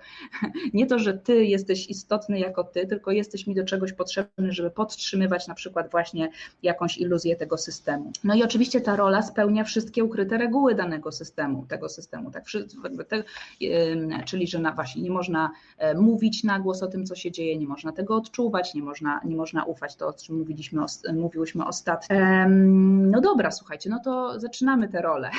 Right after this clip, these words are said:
<laughs> Bohater. Bohater to jest pierwsza, e, pierwsza, najbardziej taka może popularna, nie wiem, ko-, kojarząca się z ro-, rodzinami dysfunkcyjnymi rola.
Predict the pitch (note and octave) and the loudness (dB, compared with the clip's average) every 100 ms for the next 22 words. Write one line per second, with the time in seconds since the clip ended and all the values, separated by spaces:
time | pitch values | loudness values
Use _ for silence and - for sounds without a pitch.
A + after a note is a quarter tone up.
0 | - G#3+ - - G3 A3+ C#4 B3+ D#3+ C#3 | -6 -8 -10 -10 -6 0 0 0 -6 -12
1 | E3 F#3 B3 C4 A3+ - F3+ F3 - A#3 | -10 -2 0 0 -4 -8 -10 -10 -8 -6
2 | C4 - G#3+ G#3 - F3+ F3 F3 - A#3+ | -6 -6 -2 -2 -2 -6 -6 -6 -2 -2
3 | A#3 G#3+ F#3+ F#3 F#3 G3 G3+ F#3+ F#3 E3+ | -2 -4 -2 -2 -4 -4 -4 -8 -6 -6
4 | E3+ E3+ - - D#3+ E3+ A3 G3+ F#3 F3 | -6 -8 -10 -10 -2 2 4 2 0 -2
5 | E3 D#3+ D3+ D#3+ - E3+ E3+ E3 G3 F#3+ | -4 -8 -8 -10 -4 -2 0 0 -2 -4
6 | F3+ F3 E3 E3 D#3+ D#3 E3+ E3+ - E3+ | -8 -10 -10 -8 -10 -6 -4 -4 -4 -6
7 | F3+ E3+ - _ - - D#3+ F3 F3+ E3+ | -6 -8 -16 _ -20 -12 -8 -6 -4 -4
8 | D3+ C#3+ C#3 | -4 -4 -4